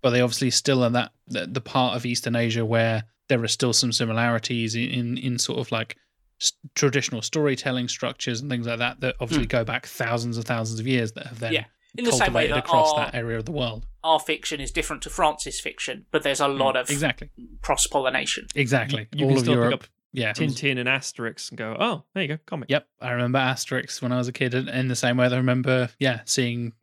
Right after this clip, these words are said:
Speaker 1: Dragon Ball manga. You, you're right, Tim, that I, I've, weirdly enough, I went and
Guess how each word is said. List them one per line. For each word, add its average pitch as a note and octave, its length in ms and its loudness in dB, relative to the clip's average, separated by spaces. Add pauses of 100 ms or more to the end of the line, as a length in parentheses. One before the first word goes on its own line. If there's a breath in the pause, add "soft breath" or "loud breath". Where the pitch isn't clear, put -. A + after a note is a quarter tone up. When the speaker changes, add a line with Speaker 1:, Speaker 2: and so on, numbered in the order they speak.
(160)
Speaker 1:
Dragon B2+ 380 0
Ball A2+ 320 -2
manga. A#2+ 240 -4
You, C#3+ 200 0
you're C#3+ 180 6
right, C#3 260 2
Tim, A#2 200 -4
that B2+ 60 -2 (200)
I, C3 80 0
I've, B2+ 180 -4 (160)
weirdly C#3 220 4
enough, B2+ 200 2
I B2+ 120 0
went C3+ 180 2
and B2+ 160 -2